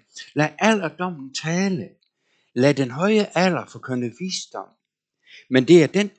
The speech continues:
ånd, som er i mennesket, den almægtiges ånde, der giver dem indsigt. Det er ikke fordi, de er til års, at de er vise. Det er ikke fordi, de er gamle, de ved, hvad ret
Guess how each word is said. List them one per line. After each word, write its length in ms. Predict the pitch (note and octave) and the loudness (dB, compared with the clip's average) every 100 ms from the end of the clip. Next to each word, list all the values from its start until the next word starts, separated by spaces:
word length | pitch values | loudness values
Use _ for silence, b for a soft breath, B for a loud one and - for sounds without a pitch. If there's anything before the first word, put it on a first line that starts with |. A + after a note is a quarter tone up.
| F#3 | -4
ånd, 280 | G#3+ - | -4 -4
som 200 | - D#3 D3 | -8 -6 0
er 160 | F3 - | 0 0
i 100 | D3 | -4
mennesket, 540 | D3+ D#3+ F3+ - G#2+ - | -2 -2 -4 -6 -8 -6
den 200 | A#2 A#2+ B2+ | -4 -4 -6
almægtiges 720 | A#2+ B2+ G3+ G3+ D3+ C3 - B2+ | -6 -2 -4 -2 -2 -2 -4 -8
ånde, 260 | D3+ F3+ | -8 -8
der 280 | - A2 A2 | -10 -10 -8
giver 160 | - B2+ B2+ | -4 -4 -4
dem 140 | A#2+ A#2+ | -10 -10
indsigt. 680 | F3 G3 - - A#2 - - - - _ _ _ _ _ _ B B B B | -10 -8 -8 -10 -12 -16 -16 -14 -16 _ _ _ _ _ _ B B B B
Det 180 | B2+ A#2+ | 2 2
er 40 | - | 0
ikke 280 | G3 A3+ G#3+ | 2 2 2
fordi, 320 | - E3 G3 | -2 -6 -4
de 180 | D3+ D3+ | 2 2
er 40 | |
til 180 | - C#3 | 2 -6
års, 380 | - G3+ D#3 A2+ | -6 -8 -8 -8
at 100 | A2+ - | -8 -4
de 120 | A#2 | -2
er 60 | G#2+ | -2
vise. 400 | A2+ D#3 D#3 F2 - _ _ _ _ - | -2 -6 -6 -10 -14 _ _ _ _ -2
Det 140 | A#2 A#2+ | 2 4
er 40 | |
ikke 340 | C3+ G#3 G#3 | 4 2 2
fordi, 400 | F#3+ D3 E3 F3+ - | 0 -4 -6 -8 -4
de 140 | C#3 | -2
er 120 | A#2+ | -2
gamle, 360 | A#2+ C#3 F#3 D#3 | -4 -6 -4 -6
de 200 | - A2 | -6 -4
ved, 200 | D3+ D#3+ | -4 -4
hvad 140 | G#2+ G#2 | -8 -10
ret 180 | D3 | -10